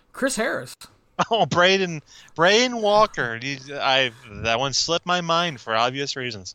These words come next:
Speaker 1: 'Cause, uh, again, Chris Harris was a guy that was always, uh, A M W, the tag title mix. He was a guy that they kept teasing they were gonna push to a main event run.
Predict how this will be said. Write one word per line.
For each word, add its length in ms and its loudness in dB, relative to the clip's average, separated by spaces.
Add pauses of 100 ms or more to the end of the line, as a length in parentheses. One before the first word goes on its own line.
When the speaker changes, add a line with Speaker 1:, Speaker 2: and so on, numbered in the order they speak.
(140)
Speaker 1:
'Cause, 200 -2
uh, 220 -2 (100)
again, 380 0
Chris 300 -4
Harris 320 -2
was 120 -6
a 60 -6
guy 460 0
that 180 -2
was 220 -6
always, 680 -2 (500)
uh, 160 -6
A 200 -4
M 140 -4
W, 520 2
the 140 -6
tag 360 -2
title 280 0
mix. 420 -2
He 100 -6
was 140 -4
a 60 -6
guy 380 2
that 160 -4
they 120 -6
kept 300 -10
teasing 380 -6
they 80 -2
were 100 -4
gonna 140 -6
push 340 -6
to 160 -2
a 60 -2
main 240 -8
event 280 -10
run. 540 -6